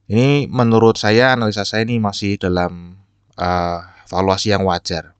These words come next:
Jadi dibilang murah ya enggak, dibilang mahal juga enggak gitu ya. Oke. Nah, sekarang kita akan masuk ke bagian dividen ya. Tadi seperti sudah yang disebutkan di awal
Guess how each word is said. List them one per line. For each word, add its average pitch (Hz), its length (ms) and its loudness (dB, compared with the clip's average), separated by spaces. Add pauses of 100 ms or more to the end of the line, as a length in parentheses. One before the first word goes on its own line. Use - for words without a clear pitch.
(380)
Jadi 110 720 0
dibilang 101 400 0
murah 117 320 0
ya 85 240 -10
enggak, 143 480 2
dibilang 95 400 0
mahal 127 240 -2
juga 76 320 -10
enggak 80 320 -12
gitu 85 160 -6
ya. 131 80 -4 (1300)
Oke. 135 320 0 (1200)
Nah, 147 160 4
sekarang 165 320 2
kita 170 160 0
akan 170 160 0
masuk 165 320 0
ke 156 320 4
bagian 120 320 2
dividen 120 480 2
ya. 165 80 2
Tadi 113 240 -2
seperti 101 560 -2
sudah 95 240 0
yang 92 80 -4
disebutkan 95 480 -6
di 90 80 0
awal 120 480 2